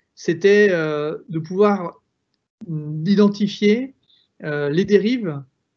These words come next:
telle sorte à pouvoir rester dans un fonctionnement optimal, et les systèmes métiers Safran prennent le relais si la dégradation mesurée factuellement descend en dessous d'un certain seuil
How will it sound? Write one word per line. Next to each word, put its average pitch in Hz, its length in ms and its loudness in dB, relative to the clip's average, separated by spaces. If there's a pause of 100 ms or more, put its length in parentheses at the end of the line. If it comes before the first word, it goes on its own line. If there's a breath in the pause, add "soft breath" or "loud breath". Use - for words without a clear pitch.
(160)
telle 185 160 -2
sorte 247 260 -4
à 185 60 -2
pouvoir 180 300 -2
rester 208 420 2
dans 170 240 -4
un 160 60 -4
fonctionnement 190 840 -6 (340)
optimal, 196 760 0 (1400)
et 269 420 -2 (360)
les 196 160 2
systèmes 208 460 -2
métiers 208 440 0
Safran 208 680 -6
prennent 214 240 -2
le 202 120 4
relais 185 460 2
si - 160 -14
la 156 100 0
dégradation 175 960 -2 (320)
mesurée 185 600 4
factuellement 180 880 -4 (380)
descend 180 380 2
en 190 40 0
dessous 196 140 -12
d'un 160 140 -2
certain 165 360 -6
seuil 170 500 0